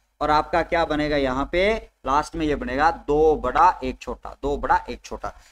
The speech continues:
ठीक है, इसका मतलब क्या हुआ? सगण का ही आपका लास्ट में। ये सर गणों का क्रम बनता है। अब आपको अटपटा लग रहा हुआ, लेकिन मैंने हर चीज को अलग-अलग पेन से लिखा है। ये तो मैंने आपको पूरा का पूरा मामला सिखाया है, ऐसे आपको करना है।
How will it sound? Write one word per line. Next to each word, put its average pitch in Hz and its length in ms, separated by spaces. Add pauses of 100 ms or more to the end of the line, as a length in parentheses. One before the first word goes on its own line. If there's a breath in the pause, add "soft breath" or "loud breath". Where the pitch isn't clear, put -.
ठीक 208 140
है, 208 80
इसका 196 260
मतलब 190 420 (300)
क्या 170 100
हुआ? 185 240
सगण 202 420
का 185 120
ही 165 160
आपका 156 280
लास्ट 131 280
में। - 60 (280)
ये 233 100
सर 240 180
गणों 220 300
का 208 120
क्रम 190 220
बनता 143 240
है। - 100
अब 226 160
आपको 226 280
अटपटा 226 440
लग 208 160
रहा 226 140
हुआ, 208 120
लेकिन 190 300
मैंने 208 280
हर 185 220
चीज 202 280
को 220 100
अलग-अलग 208 540
पेन 180 200
से 175 160
लिखा 139 220
है। - 140 (1120)
ये 185 200
तो 247 160
मैंने 226 220
आपको 226 340
पूरा 220 400
का 220 180
पूरा 214 280
मामला 196 420
सिखाया 190 500
है, 202 60
ऐसे 180 340
आपको 175 340
करना 139 360
है। 147 280